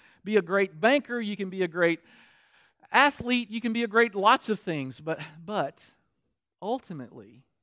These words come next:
our relationship with Christ and how we share it with others is what really matters. Um, if you have ever felt insignificant in your life, you shouldn't.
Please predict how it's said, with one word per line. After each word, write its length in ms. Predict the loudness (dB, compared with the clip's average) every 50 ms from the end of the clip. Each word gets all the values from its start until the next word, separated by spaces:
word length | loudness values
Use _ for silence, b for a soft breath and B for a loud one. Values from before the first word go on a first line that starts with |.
| _ _ -6
our 140 | -6 -4 -4
relationship 580 | -2 -2 -2 -2 -2 -4 -8 -10 -12 -12 -14
with 140 | -14 -16 _
Christ 400 | _ -2 0 0 0 0 -4 -10
and 80 | -16 -12
how 140 | -10 -10 -10
we 100 | -8 -10
share 200 | -10 -10 -10 -10
it 80 | -10
with 140 | -12 -12 -8
others 300 | -8 -8 -8 -8 -12 -14
is 200 | -16 -16 -16 -14
what 280 | -10 -4 -4 -4 -4 -6
really 500 | -12 -20 -16 -14 -12 -10 -10 -10 -12 -12
matters. 800 | -14 -16 -16 -16 -18 -18 -20 -20 -20 _ -20 -20 -20 -20 -20 _ _ _ _ _ _ _ _ _ _ _ _ _ _ _ _ _ _ _ _ _ _ _ _ _ _ _ _ _ _
Um, 140 | -20 -20 -20 -20 -20 _ _ _
if 180 | -18 -18 -14 -14
you 200 | -14 -14 -14 -18 _ _ -10
have 140 | -8 -4 -4
ever 200 | -4 -4 -6 -8
felt 300 | -6 -4 -4 -4 -4 _ -8
insignificant 800 | -6 -6 -6 -8 -10 -14 -12 -10 -10 -10 -10 -12 -12 -12 -12 -12
in 100 | -12 -12
your 140 | -12 -10
life, 340 | -8 -6 -6 -6 -8 -10 -14
you 80 | -16 -16
shouldn't. 500 | -12 -12 -12 -12 -12 -14 -16 -18 -20